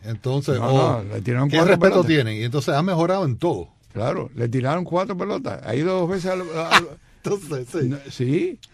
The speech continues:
Speaker 2: dos veces al bate, le han dado dos veces por bola, le han
Speaker 1: Sí.
Speaker 2: dado dos veces, no conectó.
Speaker 1: No.
Speaker 2: Esto,
Speaker 1: Y quizá
Speaker 2: y
Speaker 1: con razón.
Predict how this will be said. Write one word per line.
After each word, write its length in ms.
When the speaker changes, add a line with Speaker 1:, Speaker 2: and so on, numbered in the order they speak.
Speaker 2:
dos 220
veces 280
al 140
bate, 320
le 100
han 120
dado 380
dos 260
veces 240
por 140
bola, 300
le 60
han 80
Speaker 1:
Sí. 60
Speaker 2:
dado 160
dos 160
veces, 260
no 160
conectó. 440
Speaker 1:
No. 160
Speaker 2:
Esto, 400
Speaker 1:
Y 80
quizá 240
Speaker 2:
y 20
Speaker 1:
con 180
razón. 320